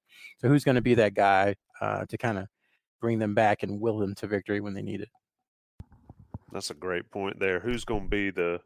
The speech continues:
Speaker 2: the go-to guy at the end of the game? Rob, your chance to make us all look, uh, very prophetic come into the season. Uh, your thoughts on the, maybe something we've missed?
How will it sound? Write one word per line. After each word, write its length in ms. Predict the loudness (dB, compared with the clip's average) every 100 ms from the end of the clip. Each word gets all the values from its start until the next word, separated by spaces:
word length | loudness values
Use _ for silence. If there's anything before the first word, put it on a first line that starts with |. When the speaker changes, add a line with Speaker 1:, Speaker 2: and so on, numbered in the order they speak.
| _
Speaker 2:
the 100 | -8
go-to 420 | 0 2 2 -4
guy 360 | 0 4 4 4
at 80 | 0
the 100 | -4
end 240 | -4 -4
of 60 | -6
the 80 | -4
game? 340 | 0 0 0
Rob, 460 | 2 6 6 4 0
your 180 | -2
chance 440 | -2 0 0 -2 -4
to 260 | 0 0 0 _ -20 -20 _ _ -4
make 260 | 0 2
us 180 | 0 2
all 260 | 4 4 4
look, 260 | 4 4 0 _ _ _ _ _ _ _ _
uh, 300 | -6 -4 -6 -10 _
very 360 | -4 2 2
prophetic 680 | 0 -6 -8 2 4 4 0 -4 _ _ -8
come 240 | -6 -6
into 240 | -6 -6
the 100 | -8
season. 640 | -8 -4 -2 -2 -8 -12 -18 _ _ _ _ _ _
Uh, 40 |
your 220 | -4 -2 0
thoughts 440 | 4 2 2 -2
on 180 | -2 -2
the, 160 | -8
maybe 300 | -4 -4 -4
something 360 | -6 -8 -10 -10
we've 200 | -10 -8
missed? 480 | -6 -6 -8 -16